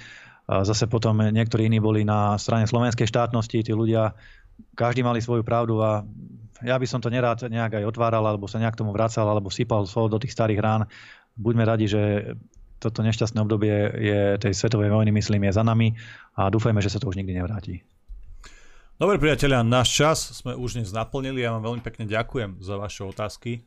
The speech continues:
Speaker 2: za vašu pozornosť a za vašu podporu. My samozrejme bojujeme ďalej, či už s nákou, či už s rôznymi súdmi, proste sa nezdávame a ideme do toho.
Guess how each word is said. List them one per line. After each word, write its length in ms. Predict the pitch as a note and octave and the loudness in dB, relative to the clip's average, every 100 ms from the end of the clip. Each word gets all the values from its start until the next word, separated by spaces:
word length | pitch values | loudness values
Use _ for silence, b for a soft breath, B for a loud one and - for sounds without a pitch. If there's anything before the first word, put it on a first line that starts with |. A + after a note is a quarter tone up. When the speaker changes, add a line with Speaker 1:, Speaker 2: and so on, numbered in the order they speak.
| - | -18
Speaker 2:
za 240 | G2 G2+ | -12 -10
vašu 240 | G2 - - | -10 -12 -12
pozornosť 400 | G2 G#2 G2 F2 | -10 -10 -12 -12
a 60 | |
za 40 | G2 | -12
vašu 240 | G2+ - - | -12 -14 -14
podporu. 560 | B2+ - C#3 B2 A2+ B B B B | -14 -6 -4 -2 -4 B B B B
My 240 | A2+ A#2 - | -4 -4 -4
samozrejme 640 | A#2 A2 G#2 G#2 G2+ F#2+ | -6 -6 -6 -8 -8 -8
bojujeme 480 | F#2+ G#2 G2+ F#2 E2+ | -8 -6 -6 -8 -4
ďalej, 480 | A2+ C3 A#2 A2 - b b b | -2 0 0 -4 -8 b b b
či 240 | - A2 | -4 -2
už 480 | G#2+ G2+ - G#2+ F#2+ | 0 -2 -6 -6 -6
s 60 | E2+ | -4
nákou, 560 | G#2+ B2 B2 A2 G#2 | -6 -6 -6 -6 -6
či 160 | F#2 - | -12 -14
už 160 | G2+ F#2 | -12 -12
s 140 | F2 | -10
rôznymi 560 | G2 G2 G#2 G2+ G#2 F#2+ | -10 -8 -8 -8 -8 -10
súdmi, 560 | - B2+ A2+ A#2+ A2 | -8 -8 -6 -6 -6
proste 320 | - F#2+ - F#2 | -8 -10 -10 -8
sa 80 | |
nezdávame 560 | G2 G2+ G2 G#2+ G#2 G2+ | -6 -4 -2 -2 -2 -4
a 80 | F#2+ | -4
ideme 240 | G#2 G2+ | -6 -8
do 80 | G#2 | -8
toho. 400 | C3+ B2+ A#2+ | -4 -4 -4